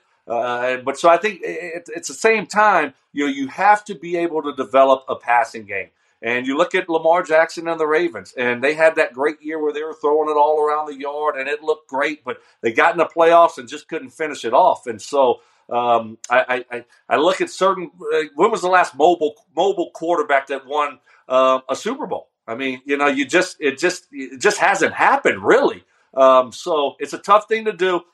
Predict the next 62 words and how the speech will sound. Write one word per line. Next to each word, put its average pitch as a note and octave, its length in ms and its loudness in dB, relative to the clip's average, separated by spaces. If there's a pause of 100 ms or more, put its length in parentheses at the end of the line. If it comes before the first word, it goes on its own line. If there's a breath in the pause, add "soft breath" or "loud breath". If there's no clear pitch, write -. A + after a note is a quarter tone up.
(140)
uh, B2+ 220 2
but C3 220 -2
it's C3+ 160 -8
a B2 80 -8
trend F#3 400 -6
that's D3 180 -4
not F3+ 220 0
gonna D#3+ 180 -6
go C3 380 2
anywhere. G2+ 400 -8 (120)
This F3+ 200 -6
is F3 120 -8
a E3+ 60 0
college D#3+ 480 2
game. D#3 240 0
This C#3 160 -10
is C#3 60 -4
a C3 80 4
high D3+ 180 0
school D3 300 -6
game. D3 260 -6
This C3+ 160 -12
is A#2 80 -14
Pop C#3 300 2
Warner. C#3 400 2 (180)
This C#3+ 160 -6
is C#3 140 -10
what C#3+ 160 2
they're C3+ 120 0
doing. C3+ 280 0
They're B2 100 0
in B2+ 60 -4
the B2+ 80 -4
shotgun C#3+ 440 2
running C#3 280 0
R C#3 180 6
P C3 160 -6
Os. D3 180 -2
You're B2 120 -10
looking C3+ 160 -10
for C3+ 100 -4
mobile B2+ 340 -2
quarterbacks, E3+ 600 0 (380 soft breath)
which C3+ 200 2
I C#3 100 4
think D3 160 0
is C3+ 120 -2
a, C3 200 2
is, B2+ 220 -4
is B2+ 140 -4
a A#2+ 80 0
huge D#3 320 -10
advantage. C3 580 0
But B2+ 220 2 (160 soft breath)
the - 80 -4
problem E3 480 2
is, A#2+ 340 -2
you C3+ 60 -12
know, B2 100 -8
the A2+ 80 -10
flip E3 300 -4
side, A#2+ 320 2